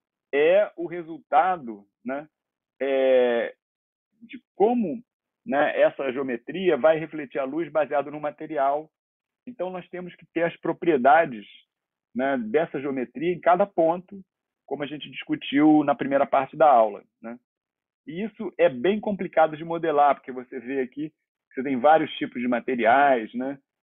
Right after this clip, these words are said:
É, e, é, você tem que atribuir isso de uma maneira natural,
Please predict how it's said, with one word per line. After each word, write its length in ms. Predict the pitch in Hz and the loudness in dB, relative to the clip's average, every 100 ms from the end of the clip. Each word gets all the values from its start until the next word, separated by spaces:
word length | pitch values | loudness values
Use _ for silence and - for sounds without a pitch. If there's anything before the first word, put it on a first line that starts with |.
| _ - | _ -4
É, 920 | 123 120 117 117 113 92 107 104 80 _ _ | 0 2 2 2 0 -2 -2 -4 -8 _ _
e, 480 | 123 123 139 151 156 _ - | -6 -4 -2 -4 -4 _ -4
é, 180 | 131 | -2
você 280 | 120 127 127 | -2 -6 -10
tem 160 | - 135 | -14 -10
que 80 | 139 | -10
atribuir 600 | - 160 143 135 127 139 | -8 -8 -2 0 0 -2
isso 80 | |
de 120 | - 131 | -6 -8
uma 60 | |
maneira 340 | 127 127 127 131 | -6 -4 -2 -2
natural, 580 | 131 151 131 110 107 | -2 0 2 2 0